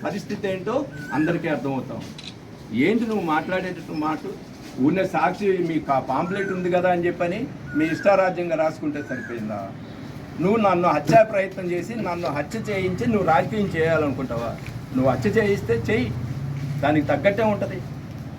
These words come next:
నిన్ను తిరుగుటపాలా ఎక్కడి నుంచి ఎక్కడికి పంపాలో already నెల రోజుల క్రితం పంపించాము. మళ్ళీ తర్వాత నా మీద నువ్వు చేయాల్సినటువంటి అటెంప్ట్ ఏదో చేసిన తర్వాత ఏం జరుగుతుందో పరిణామాలు, ఆ రోజు దానికి కూడా నువ్వు ఫేస్ చేయడానికి సిద్ధంగా ఉండు.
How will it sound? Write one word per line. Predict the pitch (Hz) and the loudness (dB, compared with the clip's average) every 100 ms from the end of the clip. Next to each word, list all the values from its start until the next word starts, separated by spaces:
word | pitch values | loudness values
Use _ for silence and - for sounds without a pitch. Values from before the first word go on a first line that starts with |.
| - - - - - - | -12 -12 -12 -12 -8 2
నిన్ను | 156 165 | 4 4
తిరుగుటపాలా | - 180 214 220 214 214 208 | 2 2 6 6 6 6 6
ఎక్కడి | 170 220 220 | 2 0 0
నుంచి | 214 220 | 0 0
ఎక్కడికి | 214 208 185 | 0 -4 -2
పంపాలో | 196 208 202 - 190 | -2 0 2 4 4
already | 202 214 220 | 4 2 2
నెల | 190 185 | 2 2
రోజుల | 190 196 185 | 2 0 -2
క్రితం | 180 185 220 | -4 -2 0
పంపించాము. | 202 185 196 - 202 208 277 - - - | 2 0 0 2 4 4 -2 -6 -16 -4
మళ్ళీ | 127 135 233 | 2 4 4
తర్వాత | 247 196 208 233 226 | 4 4 6 6 4
నా | 220 202 196 | 2 2 2
మీద | 208 226 | 2 0
నువ్వు | 233 214 202 | 0 0 0
చేయాల్సినటువంటి | 202 226 220 214 220 214 208 196 | 2 4 4 2 -4 -4 -4 -2
అటెంప్ట్ | 175 220 220 | -2 -2 -4
ఏదో | 220 214 214 202 | -2 -2 -2 0
చేసిన | 214 226 | 0 0
తర్వాత | 214 208 202 202 202 185 185 - - - | 4 4 6 6 6 2 2 -6 -14 -2
ఏం | 139 202 247 | 4 6 6
జరుగుతుందో | 214 220 220 220 226 | 4 2 0 -2 0
పరిణామాలు, | 190 185 208 202 180 | 0 2 2 4 4
ఆ | 160 | 4
రోజు | 190 202 | 4 2
దానికి | 170 170 190 196 | 2 0 0 0
కూడా | 208 | 0
నువ్వు | 208 196 | 0 -2
ఫేస్ | 190 190 - | -2 -4 -4
చేయడానికి | 190 190 185 | 2 2 2
సిద్ధంగా | 160 170 143 165 165 | -2 0 2 4 4
ఉండు. | 147 | 4